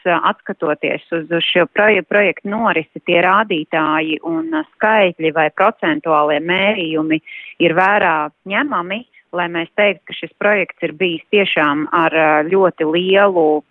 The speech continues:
nu, jā, tā atbalsta procentu un atbalsta koeficientu, un noteikti tas uzliek mums par pienākumu kā pašvaldībai arī skatīties šī projekta tālākās norises, ā,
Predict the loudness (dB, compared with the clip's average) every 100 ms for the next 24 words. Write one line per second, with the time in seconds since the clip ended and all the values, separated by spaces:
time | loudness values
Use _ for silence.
0 | _ -6 -2 0 2 0 0 0 2 0
1 | 0 0 0 -2 -14 -2 -2 -2 -2 -2
2 | -2 -4 -6 -4 -2 -2 0 -2 -2 -4
3 | -8 2 2 2 -4 -6 0 2 0 -2
4 | -6 -8 -16 -8 -2 2 2 4 2 2
5 | _ -2 0 0 2 4 2 2 2 2
6 | 0 -2 2 2 2 2 2 0 -2 0
7 | 0 2 0 2 2 2 0 0 0 0
8 | 0 -2 -4 -2 -4 -2 -4 0 -2 0
9 | 0 2 -2 -10 -2 2 4 2 0 -6
10 | -8 -8 -4 -2 -2 -6 -12 -12 _ -20
11 | -20 -12 -2